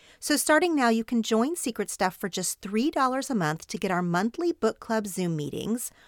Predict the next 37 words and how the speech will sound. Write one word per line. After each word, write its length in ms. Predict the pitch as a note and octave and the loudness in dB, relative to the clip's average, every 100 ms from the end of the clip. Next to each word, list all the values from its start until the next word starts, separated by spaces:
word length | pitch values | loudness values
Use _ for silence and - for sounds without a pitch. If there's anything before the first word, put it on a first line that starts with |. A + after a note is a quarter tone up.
| - | -4
which 160 | A3+ | -2
we 120 | A3 G#3+ | 0 4
always 400 | G3 G#3+ C#4+ - | 6 6 2 0
record 460 | D#4+ - A3 G3+ G#3 | -6 -4 -2 -2 -2
and 120 | G3 | -4
turn 200 | - G3+ | -4 -4
into 320 | G3 G#3 F3+ - | -4 -4 -4 -4
a 40 | |
podcast 680 | - - D#4+ - G#3+ G3 - | -8 -4 -4 -4 -10 -10 -6
episode 460 | F#3+ F#3+ - F#3 E3+ | -6 -6 -6 -4 -2
replay 580 | A3+ B3+ - C3 C#3+ - - _ | -4 -4 -6 -4 -4 -8 -16 _
in 120 | - A3+ | 0 0
case 340 | C4 D4 - | 0 -2 0
you 60 | D#4 | -2
can't 320 | - G3 - | 0 -2 0
make 180 | E3+ - | -4 -4
it 120 | - | -2
live. 520 | C#3 - G1+ - - _ | 0 0 -2 -12 -16 _
In 140 | D4 E4 | 8 8
October, 460 | E4+ - F3+ D#3+ | 8 4 0 2
the 100 | F#3+ | -2
Secret 320 | - B3+ D4 - | -2 -4 -4 -2
Stuff 240 | D#4 - | -2 0
Book 160 | B3+ - | -4 0
Club 260 | B3 A#3 | 2 2
is 160 | B3+ A3+ | 0 -2
reading 360 | A3 G#3+ A3 A3 | -2 2 0 0
the 140 | - | 0
nonfiction 680 | G#3+ F3 A3+ C4+ D4+ - F4+ | 2 4 2 0 -2 0 0
book 260 | C4 C#4 - _ - | 0 -4 -6 _ 2
Monsters, 840 | G#3 F#3 D3+ - D3+ C#3+ G3 - - | 6 6 4 -2 -2 -2 -2 -4 -4
A 60 | |
Fan's 460 | F#3+ - G3 A3 A3 | -2 0 2 2 0
Dilemma 480 | B3 G3 D3+ C#3 D3 - - - | 0 0 0 -2 -6 -12 -20 0
by 140 | G3+ | 0
Claire 480 | G#3 - F#3 G3+ C4 | 2 2 4 4 2
Dederer, 600 | - A#3 A3 D#3 D3 D3+ | 0 0 2 2 2 -2